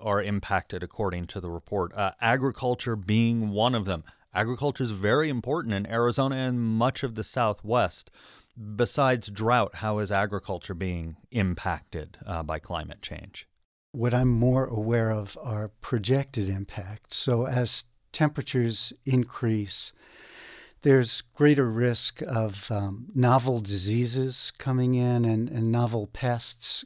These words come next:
Speaker 2: coming into the region. And, um, some of the crops, and I'll focus on a particular one, tree crops. So those nut crops, pistachios and pecans and walnuts and, uh,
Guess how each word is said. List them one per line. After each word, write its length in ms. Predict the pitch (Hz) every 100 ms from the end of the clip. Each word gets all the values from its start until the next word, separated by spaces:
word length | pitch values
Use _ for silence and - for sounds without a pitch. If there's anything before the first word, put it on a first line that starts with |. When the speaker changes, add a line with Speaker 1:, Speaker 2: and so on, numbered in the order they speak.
| _
Speaker 2:
coming 340 | - 117 113
into 360 | 113 110 - 113
the 120 | 101
region. 760 | 101 110 101 101 104 107 110 -
And, 440 | - 117 110 110 107
um, 380 | - 110 110 110 - - - - - - -
some 280 | - 156
of 120 | 160 120
the 160 | 113
crops, 500 | - 139 123 120 -
and 400 | 214 127 117 226 -
I'll 80 | 113
focus 500 | - 131 - 113 -
on 200 | 117 101
a 40 |
particular 640 | - 110 - 139 - 107 104
one, 300 | 92 95 101
tree 340 | - 160 147
crops. 540 | - - 98 110 -
So 280 | - - 107
those 300 | 95 113 101
nut 360 | 131 120 - -
crops, 400 | 123 107 - -
pistachios 1080 | 113 - 139 120 110 - 120 110 104 101
and 160 | 107 95
pecans 800 | - - 120 117 117 110 101 -
and 220 | 101 104
walnuts 680 | 110 120 120 117 110 - -
and, 400 | 110 101 104 101
uh, 220 | 98 95